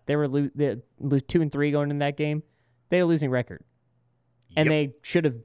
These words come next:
Speaker 1: beat Florida.
Speaker 2: Yeah, oh, they blew it.
Speaker 1: They absolutely blew that game. I watched that whole thing.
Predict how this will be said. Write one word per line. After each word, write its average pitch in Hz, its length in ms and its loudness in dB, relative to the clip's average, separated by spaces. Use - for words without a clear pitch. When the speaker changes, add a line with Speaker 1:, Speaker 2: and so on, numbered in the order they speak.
Speaker 1:
beat 131 240 -4
Florida. 117 400 -4
Speaker 2:
Yeah, 135 260 4
oh, 110 140 0
they 98 140 -6
blew 90 360 -4
it. 73 160 -12
Speaker 1:
They 147 240 0
absolutely 127 640 -2
blew 110 240 -2
that 87 160 -10
game. 87 220 -12
I 120 80 -2
watched 131 200 0
that 120 100 -2
whole 120 140 -2
thing. 107 260 -6